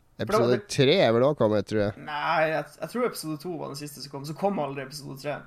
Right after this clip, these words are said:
Speaker 2: Å ja,
Speaker 1: Jeg har,
Speaker 2: å ja,
Speaker 1: jeg har
Speaker 2: ja.
Speaker 1: bare spilt episode en, jeg har ikke spilt episode to. Jeg synes Half-Life er overhypet som faen. <laughs>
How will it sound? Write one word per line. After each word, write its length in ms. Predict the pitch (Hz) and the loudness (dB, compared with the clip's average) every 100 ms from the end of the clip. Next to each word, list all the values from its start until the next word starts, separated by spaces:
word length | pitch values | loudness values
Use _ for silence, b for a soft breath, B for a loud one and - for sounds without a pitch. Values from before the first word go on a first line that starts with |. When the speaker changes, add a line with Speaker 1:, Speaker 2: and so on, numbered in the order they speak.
| - _ _ - | -20 _ _ -2
Speaker 2:
Å 60 | 156 | 4
ja, 0 | |
Speaker 1:
Jeg 60 | 156 | 6
har, 80 | |
Speaker 2:
å 60 | 98 | 6
ja, 60 | 127 | 4
Speaker 1:
jeg 80 | 143 | 4
har 140 | 185 | 4
Speaker 2:
ja. 20 | |
Speaker 1:
bare 240 | 165 190 170 | 4 0 0
spilt 240 | - 156 | -6 -10
episode 320 | 147 143 143 | -10 -8 -8
en, 60 | 151 | -4
jeg 160 | 156 139 | -4 -6
har 80 | 143 | -10
ikke 160 | 147 | -12
spilt 240 | - 139 156 | -16 -16 -16
episode 320 | 143 - - | -18 -16 -14
to. 140 | 156 - _ _ _ _ _ _ _ - | -14 -14 _ _ _ _ _ _ _ -6
Jeg 120 | 175 | -4
synes 240 | 185 160 | -2 -4
Half-Life 480 | 175 175 170 147 147 | 0 -2 -2 -4 -2
er 400 | 147 147 156 - - | -2 -2 -4 -6 -10
overhypet 560 | 165 170 233 196 - 170 | -8 -2 0 0 -4 -12
som 160 | 151 | -10
faen. 460 | 147 180 170 190 190 | -6 -2 -2 -2 -8
<laughs> 1000 | - 208 - - - _ 233 285 262 185 | -6 -8 -8 -12 -12 _ -14 -12 -12 -16